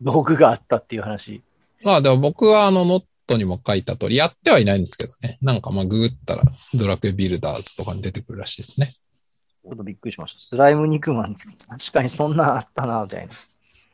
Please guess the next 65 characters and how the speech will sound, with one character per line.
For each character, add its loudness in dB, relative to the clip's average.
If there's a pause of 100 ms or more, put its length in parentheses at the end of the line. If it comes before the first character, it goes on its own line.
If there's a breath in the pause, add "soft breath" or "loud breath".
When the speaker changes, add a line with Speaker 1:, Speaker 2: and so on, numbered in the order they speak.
(1400)
Speaker 1:
や、 -10
ス -10
ラ 0
タ -2
ピ 0
は 2
完 0
全 2
オ 2
リ 0
ジ 0
ナ 4
ル 4
で 2
す -10
よ -18
ね。 -8
Speaker 2:
オ 4
リ 8
ジ 6
ナ 6
ル 4
の 2
ネ 0
タ 0
だ 0
と -8
思 -12
い -12
ま -18
す -12
ね。 -10 (520)
Speaker 1:
い -
や、 -10
で、 2
あ 2
れ、 6
ち -10
ょ -
っ -14
と -10
僕、 -4 (560)
よ、 -10 (140)
ち -6
ょ 2
っ 0
と -4
何 0
回 4
か -16
再 -2
生 -6
し -14
て -8
よ -8
く -2
見 0
た 4
ん -2
で -8
す -16
け -18
ど、 -8
Speaker 2:
は -4
い。 -8